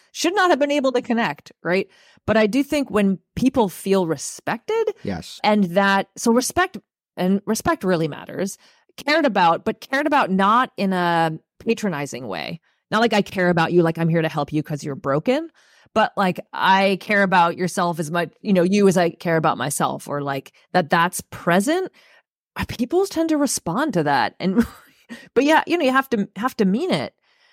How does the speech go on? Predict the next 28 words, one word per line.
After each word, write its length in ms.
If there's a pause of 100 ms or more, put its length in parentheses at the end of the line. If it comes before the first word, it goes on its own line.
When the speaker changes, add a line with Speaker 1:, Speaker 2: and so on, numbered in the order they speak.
(400)
Speaker 1:
Uh, 40 (1500)
and 200
listening. 540
I 60
mean, 100
I 40
don't 60
know 60
the 80
last 220
time 120
you 80
went 140
to 80
the 60
doctor's 500 (220)
office, 360
but, 220
like, 160
you 80
have 100
about 280
fifteen 400
seconds 420
to 100
get 180
it 80
out, 280